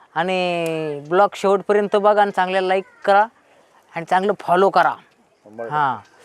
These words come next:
Speaker 1: आणि सध्या काय होतंय, आम्हाला याला यायला जायला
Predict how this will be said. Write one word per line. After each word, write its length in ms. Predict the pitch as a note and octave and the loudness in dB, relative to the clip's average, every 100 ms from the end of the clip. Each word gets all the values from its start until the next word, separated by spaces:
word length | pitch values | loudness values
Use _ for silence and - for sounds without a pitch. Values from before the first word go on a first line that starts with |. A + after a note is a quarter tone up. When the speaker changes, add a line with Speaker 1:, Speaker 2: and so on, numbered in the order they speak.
| - - - | -20 -20 -6
Speaker 1:
आणि 640 | D3+ E3+ E3+ E3 D#3+ D3+ C#3+ | -4 0 0 0 0 -2 -4
सध्या 420 | - F#3 E3+ G#3 | 0 0 2 4
काय 140 | A3+ | 6
होतंय, 280 | A#3 G#3+ G#3 | 6 4 4
आम्हाला 360 | A3 G#3+ A3 G#3 | 4 4 4 4
याला 260 | F#3+ F#3 | 4 2
यायला 500 | F#3+ F#3 F#3+ G3 G#3 | 2 4 4 4 2
जायला 340 | G3 F3+ F#3 | 4 4 4